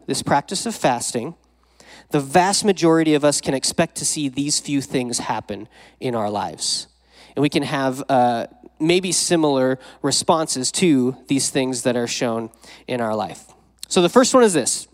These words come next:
When we are willing to step into the practice of fasting, we are made aware of what controls us. When we step into fasting, pretty quickly, we will become aware of what controls us, good or bad.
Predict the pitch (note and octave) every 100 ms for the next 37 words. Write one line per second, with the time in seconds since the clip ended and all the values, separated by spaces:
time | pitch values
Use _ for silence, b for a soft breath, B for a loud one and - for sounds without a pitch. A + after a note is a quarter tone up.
0 | _ _ _ _ - - _ D#3+ G#3+ B3+
1 | B3 A#3+ A3+ F3 E3+ E3+ D#3 F3+ D#3+ -
2 | F3+ - G#3 F#3+ E3 E3 D#3 G3 - G3
3 | - B2 - C3 C3+ B B B B D3
4 | F#3 F3 C3 C3 D#3 D#3+ D#3 - C3 B2+
5 | B2+ B2+ - A#2+ - A2+ A2 - - -
6 | C3 A2 - E2 - - - - - _
7 | _ _ _ _ _ _ _ - D3 F#3
8 | G#3 A3 A3+ - E3 E3 - F3 F3 -
9 | - F#3 G#3+ B3 - D4 - D#3 C3+ C#3+
10 | F#3 F#3 D#3 C#3 F3+ E3+ D3 D#3 D3 C3+
11 | C3+ A#2+ A#2+ C3 - B B B - C3+
12 | - B2+ A#2 A2+ - - C3+ G3 G#3 -
13 | E3 D#3 C3 G#2 -